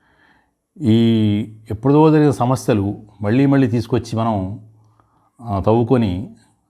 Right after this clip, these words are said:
ఆ, చర్చించుకోవడం బాధాకరం. కాబట్టి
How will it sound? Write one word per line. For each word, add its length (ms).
ఆ, 200
చర్చించుకోవడం 600
బాధాకరం. 500
కాబట్టి 680